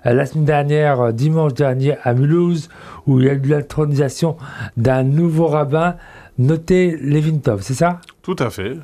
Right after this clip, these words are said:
Speaker 1: D'accord,
Speaker 2: Nouveau
Speaker 1: j'ai bien
Speaker 2: rabbin
Speaker 1: noté.
Speaker 2: de Mulhouse qui est en réalité en fonction déjà depuis, euh, euh, trois ans, puisqu'il est, il est arrivé dans cette communauté, euh, quasiment de manière concomitante avec le,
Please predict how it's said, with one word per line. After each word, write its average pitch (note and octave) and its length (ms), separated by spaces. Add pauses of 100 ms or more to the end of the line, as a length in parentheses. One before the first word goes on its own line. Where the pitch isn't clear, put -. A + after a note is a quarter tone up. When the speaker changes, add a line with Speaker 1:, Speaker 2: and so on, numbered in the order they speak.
(180)
Speaker 1:
D'accord, A2+ 220
Speaker 2:
Nouveau A#2 160
Speaker 1:
j'ai G#2+ 240
bien - 20
Speaker 2:
rabbin A2+ 220
Speaker 1:
noté. A#2+ 100
Speaker 2:
de A2 60
Mulhouse B2+ 340
qui G#2 260
est G2+ 120
en F#2 120
réalité G2+ 300
en G#2+ 80
fonction G#2+ 440
déjà G#2 280
depuis, G2+ 400
euh, F2+ 200 (720)
euh, F2+ 420
trois A2 320
ans, C#3+ 240
puisqu'il F#2+ 440
est, G2 260 (220)
il A2+ 140
est G#2+ 40
arrivé G#2 320
dans A2 100
cette G#2+ 160
communauté, G#2+ 480
euh, G2 400 (560)
quasiment A#2+ 540
de A2 80
manière G#2 240
concomitante A#2 720
avec G2 320
le, F#2+ 340